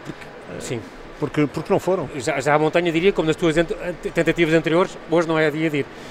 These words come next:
Speaker 1: Mas é impressionante estares a oito mil e quinhentos metros, como tiveste uma das tentativas, e depois só faltavam aqueles trezentos metros e ter que
Speaker 2: No
Speaker 1: voltar
Speaker 2: ano
Speaker 1: para
Speaker 2: anterior,
Speaker 1: baixo.
Speaker 2: no ano anterior, para mim, foi
Speaker 1: Ter que
Speaker 2: aquilo,
Speaker 1: voltar para trás.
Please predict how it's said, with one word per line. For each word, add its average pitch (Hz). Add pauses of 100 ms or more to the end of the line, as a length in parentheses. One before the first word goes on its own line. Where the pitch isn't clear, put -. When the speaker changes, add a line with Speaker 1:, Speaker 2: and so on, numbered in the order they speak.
(300)
Speaker 1:
Mas 151
é 185
impressionante 190
estares 165
a 143
oito 147
mil 254
e 180
quinhentos 208
metros, 147
como 180
tiveste 143
uma 156
das 147
tentativas, 139
e -
depois 240
só -
faltavam 254
aqueles 240
trezentos 269
metros 254
e 220
ter 196
que 226
Speaker 2:
No 127
Speaker 1:
voltar 240
Speaker 2:
ano -
Speaker 1:
para 233
Speaker 2:
anterior, 165
Speaker 1:
baixo. 147
Speaker 2:
no 123
ano 147
anterior, 135
para 143
mim, 135
foi 147
Speaker 1:
Ter 139
que -
Speaker 2:
aquilo, 214
Speaker 1:
voltar 320
para 208
trás. 185